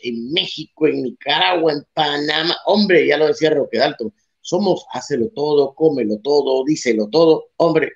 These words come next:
qué alegría. Y cada vez que te, que te toca emular o acompañar a, a otro migrante de otra nacionalidad, qué bien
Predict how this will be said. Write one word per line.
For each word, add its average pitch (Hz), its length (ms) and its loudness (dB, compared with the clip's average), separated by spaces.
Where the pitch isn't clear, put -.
qué 170 120 0
alegría. 135 500 -4
Y 170 160 -2
cada 269 260 4
vez 269 240 4
que 180 140 0
te, 151 520 0
que 165 140 0
te 165 240 -2
toca 165 420 2
emular 170 640 0
o 165 60 4
acompañar 147 680 -2
a, 143 220 0
a 110 120 -6
otro 196 280 2
migrante 143 440 0
de 104 80 -2
otra 147 440 -2
nacionalidad, 117 580 -6
qué 185 260 2
bien 226 480 0